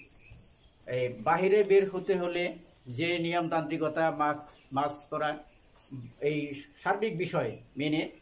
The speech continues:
নিজেকে safe রাখবে। তথা নিজে সেফ হলে পরিবার সেফ, পরিবার সেফ হলে এই, এইভাবে পর্যায়ক্রমে সমাজ, সমাজ থেকে রাষ্ট্র, প্রত্যেকেই সেফে থাকবে।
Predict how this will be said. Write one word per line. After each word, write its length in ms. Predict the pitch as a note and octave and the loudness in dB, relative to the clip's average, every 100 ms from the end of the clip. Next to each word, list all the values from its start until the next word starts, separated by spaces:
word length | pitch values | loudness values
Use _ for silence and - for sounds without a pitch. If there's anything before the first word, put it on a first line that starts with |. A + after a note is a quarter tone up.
| - - - _ - | -20 -20 -20 _ -4
নিজেকে 460 | D#3+ E3+ G3 G3+ G3 | 2 4 4 4 2
safe 240 | F#3 F#3 | -2 0
রাখবে। 500 | F#3+ F3+ F#3 A3+ - - - - - - | 2 2 0 -2 -4 -20 -20 -20 -10 -2
তথা 180 | A3 F3+ A#2+ | 0 2 0
নিজে 180 | D#3 G3+ G3 | 2 2 2
সেফ 140 | G#3 G3 | 0 0
হলে 160 | G3 G3 F#3+ | 0 0 0
পরিবার 280 | G3 F#3+ F#3 - | 2 2 0 -2
সেফ, 160 | F#3 G3 F#3 | -4 -4 -6
পরিবার 260 | F3+ F#3 F3 | -2 -2 -2
সেফ 140 | F3 E3 | -4 -4
হলে 160 | E3+ F3+ F3+ - F#3 | -2 -2 -6 -4 -2
এই, 60 | F#3+ - E3+ | -2 0 0
এইভাবে 280 | F3+ F3+ D3 E3 | 4 2 2 0
পর্যায়ক্রমে 640 | E3 F#3+ F#3 F3+ F3 F#3 G3+ - _ - - - - | 2 2 2 0 0 -2 -4 -10 _ -20 -20 -12 -2
সমাজ, 320 | E3+ D#3+ F3+ - - | 2 4 4 0 -6
সমাজ 220 | E3 D#3+ | -4 -4
থেকে 140 | - D#3 | -4 -2
রাষ্ট্র, 280 | D3+ D3+ F#3 F#3+ | 0 0 -4 -6
প্রত্যেকেই 420 | - - D#3 D#3+ D#3 | -8 -8 -6 -6 -4
সেফে 220 | C#3+ C#3+ | -2 0
থাকবে। 240 | D3+ A2+ | 0 -2